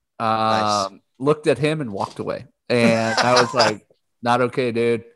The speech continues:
Speaker 1: Uh, <laughs> it's Jimmy Walker.
Speaker 2: Oh, yes, it is Jimmy Walker.
Speaker 1: Who, I will also tell you, but both my kids love Jimmy Walker. Gavin,
Speaker 2: I
Speaker 1: one,
Speaker 2: do.
Speaker 1: for that story, and two,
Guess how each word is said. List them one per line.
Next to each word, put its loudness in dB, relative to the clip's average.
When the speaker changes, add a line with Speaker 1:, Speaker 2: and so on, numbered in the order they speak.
Speaker 1:
Uh, 2
<laughs> -2
it's -4
Jimmy -4
Walker. -8
Speaker 2:
Oh, 8
yes, 4
it 4
is 2
Jimmy 0
Walker. 2
Speaker 1:
Who, 8
I 8
will 6
also 6
tell 4
you, 4
but -8
both 4
my 0
kids -2
love 2
Jimmy 0
Walker. 2
Gavin, 0
Speaker 2:
I -6
Speaker 1:
one, 2
Speaker 2:
do. 2
Speaker 1:
for 0
that 2
story, 0
and -6
two, 2